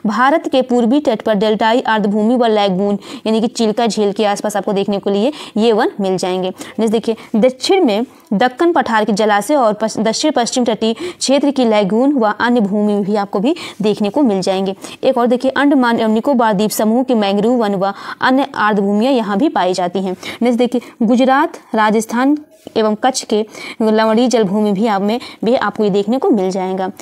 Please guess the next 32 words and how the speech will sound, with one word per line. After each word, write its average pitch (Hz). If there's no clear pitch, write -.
जम्मू 269
एवं 262
कश्मीर 247
तथा 254
लद्दाख 220
की 269
पर्वतीय 208
झीलें 233
व 226
नदियाँ 208
में 208
भी 214
आपको 220
देखने 196
को 294
मिल 196
जाएगा। 190
नेक्स्ट -
देखिए, 247
गुजरात 254
के 285
पूर्व 247
से 247
राजस्थान 214
एवं 214
मध्य 226
प्रदेश, 190
गुजरात, 208
गुजरात 220
के 240
पूर्व 208
से, 240